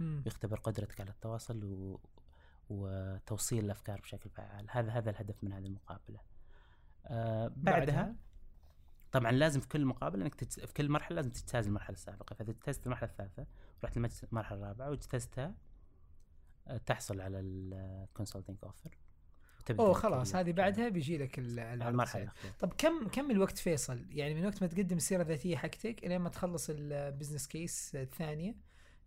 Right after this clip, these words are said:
Speaker 1: يعني هي الخطوة
Speaker 2: ع-،
Speaker 1: الرابعة؟
Speaker 2: عادة، عادة المرحلة الأولى والمرحلة الثانية،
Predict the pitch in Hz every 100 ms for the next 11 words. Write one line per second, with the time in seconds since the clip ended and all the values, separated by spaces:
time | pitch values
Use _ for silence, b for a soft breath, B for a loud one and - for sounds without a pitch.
0 | - 135 139 139 131 - 131 143 147 147
1 | - 156 160 123 143 143 139 131 131 -
2 | - 104 123 143 131 127 143 127 123 -
3 | 127 143 160 185 170